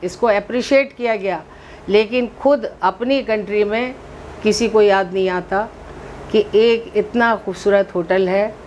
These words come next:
जो इतनी मुसीबतों में भी खड़ा रहा है, बंद नहीं होने दिया पिता पुत्रों ने मिलकर। ये इनके जीवट की, इनके आत्मिक और भावनात्मक शक्ति का भी प्रतीक है। तो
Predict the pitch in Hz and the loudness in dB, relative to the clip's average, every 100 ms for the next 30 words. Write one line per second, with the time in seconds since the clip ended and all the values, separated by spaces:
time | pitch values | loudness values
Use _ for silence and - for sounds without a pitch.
0 | - - - - - - 226 247 240 226 | -18 -16 -16 -16 -16 0 4 4 4 0
1 | 269 277 302 269 240 254 240 220 226 226 | 2 4 4 2 0 0 0 2 0 0
2 | 226 226 220 - 214 233 208 202 202 202 | -2 -2 -4 2 2 4 2 0 0 0
3 | 226 254 - 165 190 233 269 254 247 254 | -2 -6 -16 -2 2 4 4 4 4 2
4 | 233 226 220 202 202 170 - - - - | 0 -2 -2 2 2 0 -6 -18 -20 -2
5 | 208 202 220 214 202 208 208 208 202 190 | 0 4 2 2 -6 -2 -2 0 -2 -2
6 | 185 180 156 - - 196 190 214 208 214 | -2 -4 -4 -10 -14 2 4 6 2 0
7 | 220 170 208 233 233 226 - 196 175 175 | 0 0 -2 2 2 0 -4 -2 -2 -2
8 | 185 208 208 - 170 180 180 208 196 - | 0 4 4 4 2 0 0 -4 -4 -8
9 | - 185 175 175 175 180 180 190 - - | -2 -2 2 0 2 0 -2 -6 -6 -2
10 | 214 - 202 - - - - - - - | -2 0 0 0 -10 -16 -16 -16 -16 -2
11 | 202 202 202 269 220 214 226 208 - 170 | 2 2 2 0 0 -4 -2 -4 -2 -4
12 | 127 - - - - - - - - 185 | -6 -16 -18 -16 -16 -16 -16 -16 -4 2
13 | 190 185 170 | 4 2 0